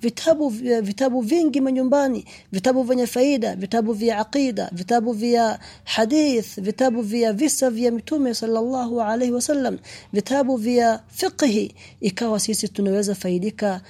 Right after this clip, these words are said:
kwa namna mbalimbali muda huu ambao tuko nyumbani. Wema waliotangulia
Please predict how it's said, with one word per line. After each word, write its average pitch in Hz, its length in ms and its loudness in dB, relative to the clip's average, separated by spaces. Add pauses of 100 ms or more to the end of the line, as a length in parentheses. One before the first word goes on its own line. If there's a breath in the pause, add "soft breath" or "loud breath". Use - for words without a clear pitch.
(180 loud breath)
kwa 202 120 0
namna 254 380 0
mbalimbali 196 720 0
muda 180 220 -2
huu 180 200 -2
ambao 180 360 -4
tuko 175 320 -8
nyumbani. 156 480 -8 (1080 soft breath)
Wema 214 260 4
waliotangulia 196 800 0